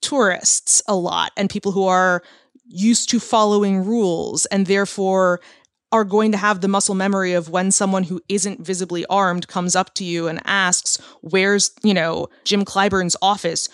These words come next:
You're going to give them directions. Like, it's, it's, go-, I think it's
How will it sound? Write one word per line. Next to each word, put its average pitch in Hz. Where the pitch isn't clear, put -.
You're 190
going 190
to 185
give 180
them 180
directions. 175
Like, 190
it's, 208
it's, -
go-, 202
I 254
think 285
it's -